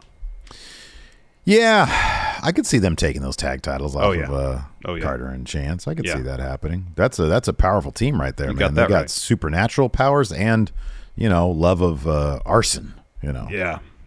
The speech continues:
Speaker 2: and a
Speaker 1: Got
Speaker 2: bat.
Speaker 1: the bat, baseball bat,
Speaker 2: Yeah.
Speaker 1: fire, and supernatural powers.
Speaker 2: Yeah.
Speaker 1: Good luck with that, Katana
Speaker 2: I, I don't,
Speaker 1: Chance.
Speaker 2: I don't see how Katana and, and Caden have any match for magical
Speaker 1: They
Speaker 2: powers.
Speaker 1: just, they just like to party.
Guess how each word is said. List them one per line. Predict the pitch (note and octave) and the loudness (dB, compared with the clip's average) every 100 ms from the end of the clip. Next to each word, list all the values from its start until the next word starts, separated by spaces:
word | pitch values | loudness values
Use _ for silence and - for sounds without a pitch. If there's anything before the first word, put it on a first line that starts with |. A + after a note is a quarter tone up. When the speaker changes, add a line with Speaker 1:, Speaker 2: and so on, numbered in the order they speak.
| - | -6
Speaker 2:
and | F#2+ | -2
a | |
Speaker 1:
Got | |
Speaker 2:
bat. | G2 G2 | 0 0
Speaker 1:
the | - | 0
bat, | C#2 D#2 - - | -2 -2 -2 -8
baseball | D2 E2+ - F2+ | -2 -2 0 0
bat, | D#2+ F2 F#2 F2+ - - | 2 4 4 0 -10 -14
Speaker 2:
Yeah. | F#2 E2+ | -8 -4
Speaker 1:
fire, | G2+ F#2 F#2 F#2 F2+ E2+ A2+ | 0 2 4 4 2 -2 -8
and | |
supernatural | - A2 - E2+ E2+ - D#2 | -4 -2 0 2 0 0 -2
powers. | E2+ D#2+ E2+ G2 - _ _ _ _ _ _ | 0 2 0 -2 -8 _ _ _ _ _ _
Speaker 2:
Yeah. | F#2+ G2 - _ | -4 -4 -6 _
Speaker 1:
Good | G#2 G#2+ | 0 4
luck | A#2 B2 G2+ | 4 2 0
with | D#2+ | 2
that, | A2 C#3 - | 2 2 0
Katana | D#2 F2+ | -4 0
Speaker 2:
I, | G2 F#2+ | 2 4
I | F#2+ | 4
don't, | F#2+ G2+ | 2 0
Speaker 1:
Chance. | F2 D#2+ | -2 -4
Speaker 2:
I | F#2+ | -4
don't | F#2+ | -4
see | - F#2+ | -4 -4
how | F2+ F2+ E2+ D#2+ - - - | 0 0 -2 -4 -10 -20 -12
Katana | - - F#2 F2+ F2 | -8 -2 -2 0 -2
and, | E2 E2 D#2+ | -4 -8 -8
and | F2 D#2+ E2 | -8 -8 -4
Caden | G2+ F2+ D#2 D#2+ | -2 -2 -4 -4
have | E2+ | -4
any | E2+ | -2
match | D#2+ D#2+ - | -4 -6 -10
for | - E2+ D#2+ D#2+ _ _ _ _ _ _ _ - | -10 -8 -8 -10 _ _ _ _ _ _ _ -4
magical | G2+ G2+ G2 - | 2 2 2 0
Speaker 1:
They | A2 | 2
Speaker 2:
powers. | F#2+ F2+ | 4 4
Speaker 1:
just, | E2+ | 2
they | A#2 | 2
just | C3+ A#2 | 2 2
like | A2 B2 | 2 2
to | - | 0
party. | - - E3+ - - | 0 2 2 -2 -14